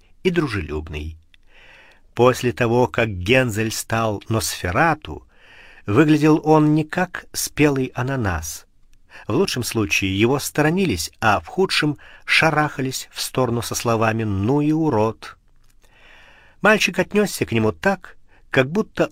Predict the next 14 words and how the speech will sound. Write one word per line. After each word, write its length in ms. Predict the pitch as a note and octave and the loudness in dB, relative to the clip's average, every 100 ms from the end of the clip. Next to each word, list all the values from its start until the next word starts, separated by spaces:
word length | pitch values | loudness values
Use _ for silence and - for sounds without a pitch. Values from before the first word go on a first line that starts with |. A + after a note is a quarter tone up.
| _ | _
он 200 | D#3+ E3 | 0 0
его 380 | D3+ D3 D3 D3 | 0 2 2 2
закадычный 640 | A#2 C3+ - D#3+ F3+ - C#3 | 0 -2 0 -2 -2 -2 -4
друг. 400 | F#2+ G2 - - _ - - - | -2 -4 -4 -18 _ -20 -20 -8
Через 280 | - D3 - | 2 2 2
пять 240 | G#3 - | -2 0
минут 260 | B2+ A2 - | 0 0 0
после 300 | A2 - G#2 | -4 -2 -4
знакомства 580 | G2 A#2 G3 F#3 - D#3 | -2 -2 -2 -4 -4 -2
потащил 520 | D#3 C3 - F#3+ F3+ | -2 -2 0 0 0
пить 460 | - E3+ F3 - - | -4 -4 -4 -8 -4
чай 280 | - D3+ | -2 -2
с 120 | D3 - | -4 -6
пирожными. 680 | C3 F#2 F2+ F#2 F2 F2+ | -4 -4 -4 -6 -8 -10